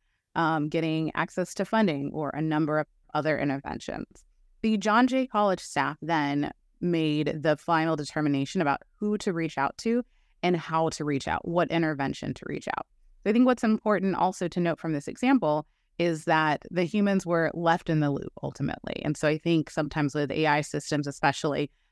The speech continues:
we want to design something that will completely remove the human for the loop. I think especially when you are working with something, uh, sensitive around, uh, giving access to, to benefits or something else, you wanna make sure that a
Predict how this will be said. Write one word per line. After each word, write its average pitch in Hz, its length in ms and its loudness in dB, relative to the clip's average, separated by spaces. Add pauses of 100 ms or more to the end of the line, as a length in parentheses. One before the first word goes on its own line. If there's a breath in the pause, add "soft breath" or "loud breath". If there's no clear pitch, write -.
we 160 380 2
want 147 380 -2
to 165 160 -2
design 156 380 0
something 151 300 0
that 143 100 -2
will 139 80 -4
completely 185 640 0
remove 151 460 0
the 139 100 0
human 135 340 -2
for 135 140 -6
the 135 80 4
loop. 127 240 0
I 185 60 -4
think 143 160 0
especially 170 440 0
when 160 140 0
you 151 100 2
are 143 120 0
working 147 340 -2
with 139 100 -4
something, 139 420 -4 (460)
uh, 127 140 0
sensitive 247 520 4
around, 143 640 0
uh, 135 380 -4
giving 156 280 0
access 151 420 -2
to, 143 240 -4
to - 120 -10
benefits 247 480 2
or 147 100 -4
something 143 260 -4
else, 190 320 4
you 143 60 -8
wanna 147 180 0
make 143 180 -2
sure 156 140 0
that 143 160 -2
a - 80 -8